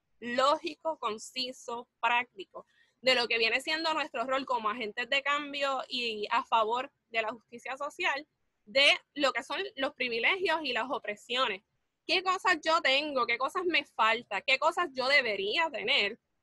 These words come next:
¿Qué cosas yo merezco? Y cómo a nivel de sociedad estoy privada. Eso nos va a llevar a mirar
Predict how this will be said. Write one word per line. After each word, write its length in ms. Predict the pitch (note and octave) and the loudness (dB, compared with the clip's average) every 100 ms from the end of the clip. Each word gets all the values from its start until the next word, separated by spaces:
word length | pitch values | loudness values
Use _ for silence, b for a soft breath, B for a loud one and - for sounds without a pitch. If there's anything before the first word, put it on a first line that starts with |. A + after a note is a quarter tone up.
| _ | _
¿Qué 120 | B3+ | -2
cosas 300 | A#3+ C#4 D#4 A3+ | 0 0 -2 -2
yo 200 | B3 C4+ | -2 0
merezco? 600 | C#4+ C#4+ F4 _ A#3 - _ _ - | 2 2 0 _ -6 -6 _ _ -4
Y 180 | C#4+ A#3 | -2 -2
cómo 460 | C#4+ D4+ A3 G3+ - | 0 2 0 -2 -2
a 140 | A#3+ | -2
nivel 440 | A#3+ A#3 A3+ C4 | -2 0 0 0
de 180 | D4+ D#4+ | 0 0
sociedad 840 | F4 D#4+ D4 - C#4 C#4+ F4+ B3+ A#3+ _ _ _ | 0 -2 -4 -4 -4 0 2 0 -2 _ _ _
estoy 560 | B3 B3 _ C#4+ D#4 E4 | -4 -4 _ 0 0 0
privada. 520 | A3+ G3+ E3+ E3 - _ _ _ _ _ _ _ _ | -4 -4 -4 -8 -14 _ _ _ _ _ _ _ _
Eso 340 | C#4+ G4 - F#4 | -2 0 0 0
nos 140 | F4+ | 2
va 120 | F4+ | 2
a 40 | F4+ | 0
llevar 280 | F4+ F4+ F4+ | 4 4 4
a 100 | F4+ | 2
mirar 460 | F4+ G4 D4 B3+ | 2 4 4 2